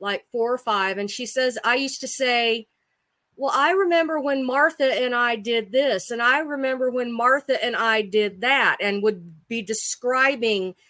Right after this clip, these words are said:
the other people there. It was my, my great grandmother who had died when my mother was very young.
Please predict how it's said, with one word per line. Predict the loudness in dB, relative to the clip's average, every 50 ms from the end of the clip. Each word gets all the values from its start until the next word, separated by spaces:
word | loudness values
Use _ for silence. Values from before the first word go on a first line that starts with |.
| _ _ _ -8
the | -6 -4 0
other | 2 2 2 2 0
people | -4 -4 -4 -6 -6 -4 -2 -2 -2 0
there. | 2 4 4 6 6 4 4 4 2 0 _ _ _ _ _ _ _ _ _ _ _ _
It | 6 6 6 6
was | 4 0 0
my, | 0 0 0 0 0 -4 -10 -16 -20 _ _ _ -8
my | -4 0 2 2 2 2 0 -2 -8 -18 -20 -20 -16 -8
great | -6 -2 0 2 2 2 2 0 -2 -8 -12 -14 -14
grandmother | -8 -4 -2 0 0 0 0 0 0 2 2 2 4 2 2 2
who | 2 2 2 2
had | 2 2 0 0 -2 -2 -2
died | -2 0 2 2 2 2 0 0
when | -2 -4 -2 -2
my | 0 0 0 0
mother | 0 0 0 0 0 -2
was | -4 -4 -4
very | -4 -2 0 0 2 0 0
young. | -2 -2 -2 -2 -2 -2 -4 -6 -10 -14 -20